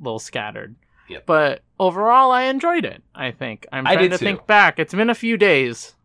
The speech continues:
Speaker 2: I did too, and I, w-, I would watch it again in the theater. I don't know that I would wanna watch this on the
Speaker 1: I
Speaker 2: small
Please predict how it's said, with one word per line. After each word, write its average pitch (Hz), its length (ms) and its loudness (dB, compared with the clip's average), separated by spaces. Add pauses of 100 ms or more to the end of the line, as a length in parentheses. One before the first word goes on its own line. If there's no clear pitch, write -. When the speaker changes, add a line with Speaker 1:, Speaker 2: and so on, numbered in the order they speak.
(560)
Speaker 2:
I 139 80 -2
did 151 120 -8
too, 117 200 -4
and 120 80 -4
I, 139 60 2
w-, 160 180 0
I 165 80 4
would 180 120 4
watch 165 240 2
it 156 80 -6
again 123 380 -6 (380)
in 190 140 2
the 185 60 -2
theater. 156 560 -6
I 156 120 -2
don't 254 160 -2
know 277 100 -8
that 254 100 -6
I 233 40 -8
would 214 140 -8
wanna 190 200 -6
watch 190 220 -6
this 151 140 -12
on 135 80 -6
the - 60 -4
Speaker 1:
I 220 40 0
Speaker 2:
small 269 160 4